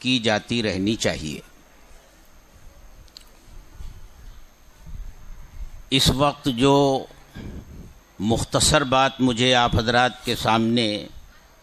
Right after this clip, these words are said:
अर्ज़ करनी है, वो हज़रत मौलाना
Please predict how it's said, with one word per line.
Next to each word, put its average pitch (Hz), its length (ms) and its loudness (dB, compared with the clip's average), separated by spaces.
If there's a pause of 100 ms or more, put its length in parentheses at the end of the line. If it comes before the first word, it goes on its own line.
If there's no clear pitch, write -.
(680)
अर्ज़ 120 340 0
करनी 120 460 2
है, 87 200 -6 (3750)
वो 143 600 2
हज़रत 120 460 -2
मौलाना 127 500 2